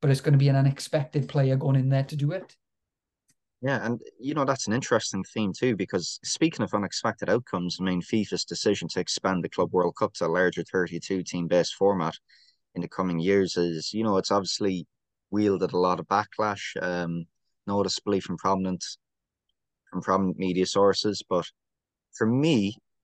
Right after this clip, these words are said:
Speaker 2: honestly, it's quite exciting as a fan, because it's never been done before in terms of the quantity of games between,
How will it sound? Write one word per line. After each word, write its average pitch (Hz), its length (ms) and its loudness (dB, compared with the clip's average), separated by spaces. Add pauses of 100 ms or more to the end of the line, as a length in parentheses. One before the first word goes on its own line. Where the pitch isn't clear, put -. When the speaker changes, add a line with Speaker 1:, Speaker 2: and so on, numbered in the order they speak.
Speaker 2:
honestly, 131 600 0 (1600)
it's - 160 -8
quite 175 260 -2
exciting 127 460 -2
as - 140 -10
a - 40 -16
fan, 139 300 -8 (640)
because 110 260 -4
it's 101 120 -4
never 120 220 0
been 101 200 0
done 101 240 2
before 104 380 2
in 87 80 -4
terms 95 260 -6
of 90 120 -8
the - 80 -10
quantity 98 800 -2
of 82 200 -4
games 95 380 0
between, 87 500 -4